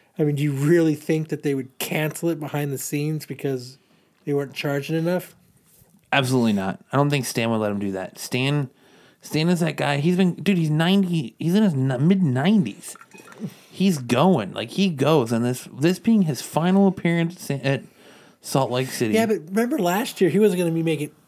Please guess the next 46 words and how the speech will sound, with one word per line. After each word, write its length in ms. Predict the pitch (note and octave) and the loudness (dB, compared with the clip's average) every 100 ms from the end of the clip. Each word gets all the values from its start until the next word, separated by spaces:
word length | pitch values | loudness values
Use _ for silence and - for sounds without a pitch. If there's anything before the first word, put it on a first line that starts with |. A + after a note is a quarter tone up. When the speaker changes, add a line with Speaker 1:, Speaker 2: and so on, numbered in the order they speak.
| _ _ _ _ | _ _ _ _
Speaker 1:
any 400 | - G3+ A#3 A#3+ | -2 2 2 4
appearances, 680 | F#3+ - E3+ D#3 D3 - C#3+ | 2 2 2 2 2 -2 -2
and 100 | D3+ | -2
he's 240 | C#3+ D#3+ D#3 | -2 -2 -4
still 320 | - G#3 G3 | -2 2 2
<laughs> 160 | - - | 0 -2
gone 140 | E3+ | -2
all 260 | D3 E3+ F3+ | 0 0 0
across 340 | F3 F3+ E3+ | -2 -4 -4
the 60 | D3+ | -6
country. 560 | E3+ F3 D#3+ C#3+ C3 - | -4 -4 -4 -6 -6 0
Speaker 2:
Well, 340 | D#3+ D3+ - - | 4 4 2 -6
like, 180 | C3+ C3 | -8 -6
he, 320 | C#3+ C#3 B2+ - | -2 -2 -2 -6
he 140 | C#3+ | -6
was 80 | C3 | -4
supposed 260 | - C3+ C#3 | -2 -4 -2
to 80 | C#3 | -2
have 200 | C3+ C3 | -2 -4
his 160 | A#2+ | -4
last 260 | A#2 B2 B2+ | -2 0 -2
appearance 440 | B2+ B2 A#2+ A2+ | -2 0 -2 -2
at 60 | G2+ | -4
New 100 | A2+ | -2
York 200 | A2+ G#2+ | -2 -2
Comic 280 | A#2 G#2 G2 | -2 -2 -2
Con 200 | G2+ G2 | -4 -4
last 320 | F#2+ F#2+ - | -6 -8 -8
year. 280 | F#2+ F#2 - _ _ _ _ _ _ | -6 -8 -10 _ _ _ _ _ _
He 220 | A2 G#2 | -6 -4
had 220 | A2 G#2+ | -2 -4
his, 160 | G#2+ - | -6 -10
he's 240 | A#2 A2+ | -10 -6
not 240 | A2+ A2 | -6 -4
going 180 | B2 B2+ | -4 -4
to 60 | B2 | -4
Canada 420 | - C3 A#2+ A#2 | -4 -2 -2 -2
anymore. 800 | A2+ A2+ A2 A2 A2 G#2+ G#2+ G#2 _ _ _ _ _ - | -2 -2 -2 -2 0 -2 -4 -6 _ _ _ _ _ -6
I 60 | |
know 100 | A2+ | -2
he's 120 | A#2 | -2
not 180 | B2+ A#2+ | -2 -4
doing 240 | B2+ B2 A#2+ | -4 -2 -2
any 200 | A#2+ A#2 | -2 -2
overseas 560 | A2+ A2 - A#2+ A2+ | -4 -6 -4 -2 -2
stuff, 460 | - A2 G#2 G2+ | -4 -2 -2 -2